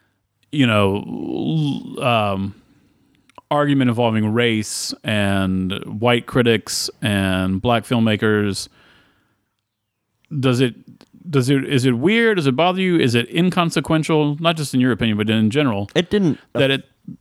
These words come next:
Speaker 1: that it's a white writer-director espousing these views through his black characters. Does that even matter?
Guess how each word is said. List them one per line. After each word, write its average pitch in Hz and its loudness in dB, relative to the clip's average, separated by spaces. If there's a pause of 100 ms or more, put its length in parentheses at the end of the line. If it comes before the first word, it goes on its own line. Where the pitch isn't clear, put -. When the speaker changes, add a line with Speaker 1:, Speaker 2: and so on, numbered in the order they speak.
Speaker 1:
that 127 0
it's 143 -2
a 120 4
white 123 0 (120)
writer-director 123 0 (1160)
espousing 131 2
these 113 0
views 110 2
through 135 2
his 113 2
black 110 0
characters. 101 -4 (440)
Does 156 -2
that 392 2
even 254 2
matter? 120 2